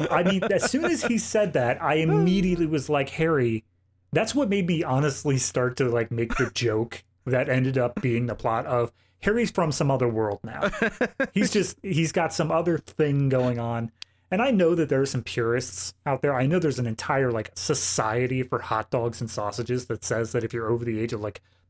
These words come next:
Speaker 1: twelve, you shouldn't be putting a ketchup on the hot dog. To them, I thumb my nose because
Speaker 2: <laughs>
Speaker 1: screw them.
Speaker 2: I, I,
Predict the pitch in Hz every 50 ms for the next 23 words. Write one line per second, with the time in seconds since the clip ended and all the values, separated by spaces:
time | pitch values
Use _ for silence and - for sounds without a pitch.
0 | _ _ _ - - - - 120 107 104 104 110 120 127 135 131 _ - 135 117
1 | - - 127 123 117 117 113 - - 120 113 110 110 - - - 117 - - 123
2 | 113 - - 123 110 110 104 101 95 107 104 104 - 131 120 131 143 139 _ _
3 | _ _ _ _ _ - - 165 143 151 156 160 151 147 139 135 127 127 - -
4 | _ _ _ _ - 131 131 135 135 131 127 123 123 127 127 117 107 95 90 95
5 | 92 - - - 113 - 117 113 110 110 104 - 175 - - - - - 139 135
6 | 127 123 113 104 92 90 _ _ _ _ - - - _ - 175 170 160 _ _
7 | _ _ _ _ _ _ _ _ - - 123 143 131 131